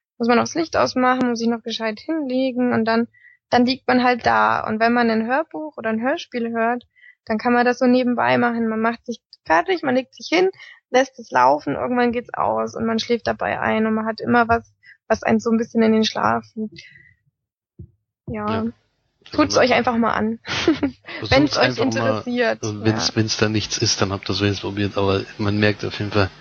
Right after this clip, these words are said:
Speaker 2: ziemlich schnell, dass es nicht eben nur Kinder, Kindergeschichten sind.
Speaker 1: Yep.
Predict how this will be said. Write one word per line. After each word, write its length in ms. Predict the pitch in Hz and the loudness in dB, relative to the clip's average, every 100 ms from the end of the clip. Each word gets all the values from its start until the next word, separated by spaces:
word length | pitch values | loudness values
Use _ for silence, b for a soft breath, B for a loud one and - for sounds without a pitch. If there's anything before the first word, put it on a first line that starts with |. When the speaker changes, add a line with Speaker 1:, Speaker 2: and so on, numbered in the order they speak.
| B B B B B | B B B B B
Speaker 2:
ziemlich 340 | - 107 98 | -2 -2 -2
schnell, 220 | - 101 | -2 -2
dass 200 | 95 92 101 | -2 -6 -8
es 140 | - | -8
nicht 320 | 107 - - - _ | -10 -10 -14 -18 _
eben 260 | 110 101 98 | -10 -10 -8
nur 280 | 98 95 90 | -8 -8 -10
Kinder, 420 | - 101 95 90 - b b b b b _ _ | -8 -8 -6 -8 -10 b b b b b _ _
Kindergeschichten 960 | - 101 98 95 92 - - - - 95 | -10 -8 -8 -12 -12 -8 -6 -6 -10 -12
sind. 240 | - 95 95 _ _ _ _ _ _ _ | -12 -12 -16 _ _ _ _ _ _ _
Speaker 1:
Yep. 180 | 135 269 | -14 -14